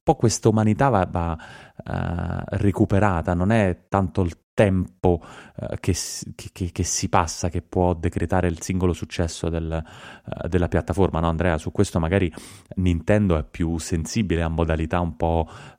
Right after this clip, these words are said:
eh, innovative, non pensi? Di, eh,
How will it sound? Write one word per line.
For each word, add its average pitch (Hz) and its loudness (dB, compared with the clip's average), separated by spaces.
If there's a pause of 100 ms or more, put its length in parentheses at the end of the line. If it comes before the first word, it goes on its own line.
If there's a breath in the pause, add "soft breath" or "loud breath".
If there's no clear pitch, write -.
eh, 82 -4 (100)
innovative, 85 0
non 80 -2
pensi? 82 -2
Di, 90 0
eh, 50 -6